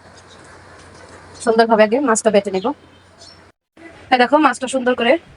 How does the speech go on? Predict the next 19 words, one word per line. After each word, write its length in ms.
ভালোভাবে 380
বেটে 200
নিয়েছি, 300
পুরা 260
ফিনিশিং 300
করিনি, 340
সামান্য 340
একটু 200
দানা 160
দানা 180
আছে, 220
এটাতে 240
কোনো 160
সমস্যা 300
নেই, 100
এভাবে 200
থাকলে 240
ভালো 200
হবে। 180